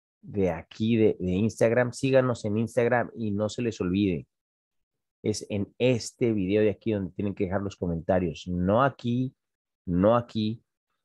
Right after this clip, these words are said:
He estado teniendo muchos comentarios en este video y también en este video. No podemos tomar todos los videos en cuenta o jamás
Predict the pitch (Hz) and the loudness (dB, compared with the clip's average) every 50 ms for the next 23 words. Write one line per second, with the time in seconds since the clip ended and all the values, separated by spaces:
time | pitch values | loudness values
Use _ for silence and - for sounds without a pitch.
0 | _ _ _ - - 71 71 85 - - - 104 107 98 - - 101 98 98 101 | _ _ _ -6 -4 -2 -2 -2 -2 0 2 2 2 2 0 -2 0 0 2 2
1 | 104 104 107 104 - - - - - 104 92 87 80 - 90 92 101 95 - 95 | 2 2 2 0 -2 -6 -14 -6 -4 -4 -2 -2 0 0 2 2 0 0 -2 -2
2 | 95 90 - - - 107 95 90 87 90 92 98 101 104 104 95 - 90 80 90 | -2 -2 -4 -2 -2 0 0 2 2 2 4 4 2 2 0 -2 -4 -4 -4 -2
3 | 95 95 98 95 - - - 101 87 85 87 92 101 113 120 _ _ _ _ _ | -2 -2 -4 -4 -6 -4 -4 -2 -2 0 0 0 0 -2 -4 _ _ _ _ _
4 | _ _ _ _ _ - - 98 98 110 113 113 - 123 120 120 120 113 - - | _ _ _ _ _ -16 -8 -4 -2 -2 -2 2 4 4 4 4 0 -4 -6 -6
5 | 110 104 104 101 98 - - 120 123 127 123 117 110 95 - - 95 92 95 98 | -4 -4 -4 -6 -6 0 2 2 4 4 4 2 2 0 0 -2 -2 0 0 0
6 | 98 - 113 107 - 98 95 95 92 - 110 98 - 85 82 85 82 - - _ | 0 -2 -8 -8 -4 -4 -4 -2 0 -2 -2 -2 -2 -6 -4 -6 -6 -8 -12 _